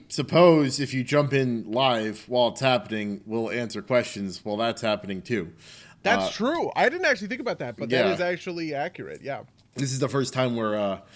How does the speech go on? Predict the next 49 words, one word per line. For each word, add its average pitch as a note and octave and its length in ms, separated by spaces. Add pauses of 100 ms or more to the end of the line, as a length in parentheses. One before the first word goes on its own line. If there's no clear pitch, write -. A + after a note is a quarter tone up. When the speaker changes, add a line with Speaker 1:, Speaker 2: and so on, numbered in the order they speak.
(280)
Speaker 1:
we're, A2 220
we're, A2+ 160
we'll A2+ 200
be A2 180
streaming A#2+ 400
it G#2 140
live, F#2+ 520
um, F2+ 240
just G2 160
because G2+ 160
we F2 60
started G2 240
streaming G#2 240
at G2+ 80
the - 40
beginning B2 180
of - 80
this F3 200
year, C#3+ 220
and A#2 160
we A#2+ 80
do, A2+ 320 (400)
you G#2 100
know, G2+ 60
every B2 240
hundred A#2 240
episodes G2+ 280
comes G#2+ 220
about G#2+ 240
every F#2 220
two G#2+ 160
years. F2+ 440 (460)
Um, E2 420 (320)
and, A2+ 280
you G#2 60
know, F2 220 (360)
so, F3+ 160
you E3+ 100
know, C#3+ 180
send G3+ 220
in G3 60
your E3+ 100
questions. C3 540
We'd C3 120
love C#3+ 180
to, A#2 420
to C3+ 180
answer A2 240
them. F2+ 160